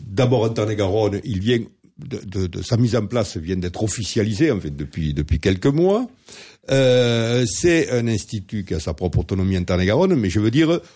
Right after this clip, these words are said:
cette démarche-là remonte déjà depuis de nombreuses années avec la création d'un institut national d'histoire sociale, je dirais un peu le, ses fonctions, le but, et d'instituts régionaux et départementaux.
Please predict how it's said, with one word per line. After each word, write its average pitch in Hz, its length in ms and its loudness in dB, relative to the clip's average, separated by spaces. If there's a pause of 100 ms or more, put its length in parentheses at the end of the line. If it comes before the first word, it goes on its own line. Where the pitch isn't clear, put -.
(220)
cette 123 300 0
démarche-là 135 760 0
remonte 123 420 0
déjà 98 280 -4
depuis 98 240 -6
de 90 60 -4
nombreuses 90 420 -2
années 95 320 0
avec 90 180 -2
la 90 80 0
création 120 400 0
d'un 110 300 0
institut 135 480 0
national 123 720 2
d'histoire 82 420 -6
sociale, 147 540 0
je 85 100 -4
dirais 78 260 -4
un 78 100 -4
peu 82 160 -6
le, 82 200 -4
ses - 160 -6
fonctions, 90 420 -2
le 143 140 2
but, 143 200 -2 (280)
et 156 120 4
d'instituts 151 480 2
régionaux 131 540 2 (100)
et 151 80 0
départementaux. 110 720 0